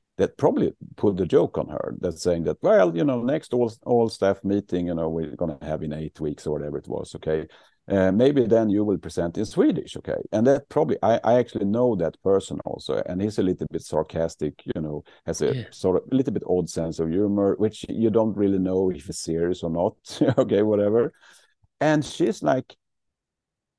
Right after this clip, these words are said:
Speaker 1: "Obviously, that's something I'm gonna do." So it starts with a super commitment, okay? And, and completely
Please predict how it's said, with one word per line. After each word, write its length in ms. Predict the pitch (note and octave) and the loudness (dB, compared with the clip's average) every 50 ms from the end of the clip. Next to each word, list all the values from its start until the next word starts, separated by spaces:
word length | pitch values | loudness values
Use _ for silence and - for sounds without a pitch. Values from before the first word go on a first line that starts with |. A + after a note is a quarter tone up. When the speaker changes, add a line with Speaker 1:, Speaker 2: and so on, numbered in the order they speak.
| _ _ _ _ _ _ _ _ _ _ _ _ - | _ _ _ _ _ _ _ _ _ _ _ _ 6
Speaker 1:
"Obviously, 460 | G#3+ C4+ C#4+ G#3 G#2+ - - F2 C#2+ - - | 8 8 8 8 6 4 2 0 0 2 4
that's 200 | - F3+ F3 - - | 4 4 6 4 2
something 240 | D3+ C3 A#2+ A2 | 2 2 2 2
I'm 140 | G#2 G2 F#2+ | 2 2 2
gonna 200 | E2+ F#2+ F2+ F2+ | 2 2 2 2
do." 120 | F2+ F2 - | 0 -2 -2
So 140 | - - | 0 0
it 80 | C3+ B2+ | 0 0
starts 420 | - - - E3+ G#3+ A3+ - - | -2 -4 0 0 0 0 0 -2
with 160 | - B2 A#2 G#2+ | 0 0 0 0
a 60 | G2 | -2
super 500 | - - - - D3+ D3+ C#3 - A#2 F#2+ | -6 -4 2 6 6 6 6 6 2 0
commitment, 640 | - - - D#2+ F2+ F#2+ - - - - - - - - | 0 -2 -4 -2 -2 -2 -4 -6 -10 -14 -14 -14 -12 -12
okay? 340 | - - - - - - - _ _ - - - _ _ _ - | -8 -6 -4 -4 -4 -8 -10 _ _ -20 -20 -20 _ _ _ 0
And, 200 | B2 B2+ C3 - - | 2 2 2 2 0
and 240 | A#2+ B2 B2 - - _ _ _ _ _ | 0 -2 -2 -2 -6 _ _ _ _ _
completely 1200 | - C3+ C3 - - - - - C#3 E3 F#3 A3 G#3+ G3+ E3+ - - - - G2 F2 D#2+ D2 - | 0 0 0 -2 -10 -14 -6 -4 -2 0 0 0 0 0 -2 -4 -8 -10 -4 -2 -2 -2 -2 -4